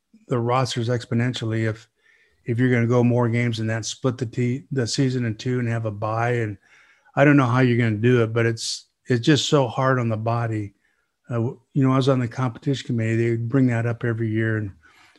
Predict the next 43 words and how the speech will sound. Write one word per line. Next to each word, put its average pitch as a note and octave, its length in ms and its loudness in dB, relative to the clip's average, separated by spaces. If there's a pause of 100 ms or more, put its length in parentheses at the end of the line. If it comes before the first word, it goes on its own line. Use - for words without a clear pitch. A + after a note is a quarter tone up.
all C3 160 2
of C3 100 2
us A#2 140 -2
on A#2 120 0
the A2+ 80 -2
committee B2 400 -2
just A#2+ 260 -4
felt A#2 260 -2
like A2+ 220 -4
it B2+ 60 -8
wasn't A2+ 320 -4
the A#2 40 -8
right A2 200 -6
thing A#2+ 160 -6
to A2 60 -4
do A#2 140 -2
at A2+ 120 -4
that G#2 180 -8
time. G#2+ 340 -8
And G2 160 -10 (560)
they A2 120 0
finally B2 340 2
got A#2+ 180 0
it A2 120 -4
in. A#2+ 260 0
And, G#2+ 220 -4 (500)
you B2+ 100 -2
know, A2+ 140 2
the, A2 80 -8 (340)
the, B2 400 -4 (280)
pl-, D3+ 180 -12 (120)
the C3 100 0
payoff C3+ 340 2
for C3+ 80 -2
the A#2 80 -2
players C#3+ 400 0
was A#2 160 -2
that A2+ 140 -2
they B2 100 -2
would A#2 160 -2
take A#2+ 160 -4
away A#2+ 300 0
a A2 140 0